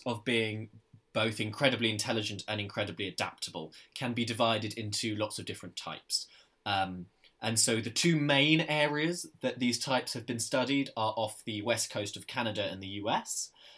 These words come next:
and off the coast of Antarctica. And so off the coast of Canada and the U S, there have been three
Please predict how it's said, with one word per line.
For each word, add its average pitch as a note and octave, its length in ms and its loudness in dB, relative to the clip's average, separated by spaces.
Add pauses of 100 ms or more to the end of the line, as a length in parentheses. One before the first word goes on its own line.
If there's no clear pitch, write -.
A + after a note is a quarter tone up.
(160)
and G#2+ 420 -2
off G#2+ 120 -8
the A2 80 -10
coast G#2 260 -6
of - 60 -8
Antarctica. - 560 -8 (640)
And A2+ 180 0
so A2+ 560 4
off A2 160 -4
the A2+ 100 -2 (140)
coast A#2 320 -2
of G#2 240 -6
Canada D#3+ 460 2
and A2 120 -2
the G#2+ 40 -2
U A#2 220 4
S, G#2 300 2
there A2 140 -2
have G#2 180 -4
been G#2+ 160 -4
three C#3+ 640 0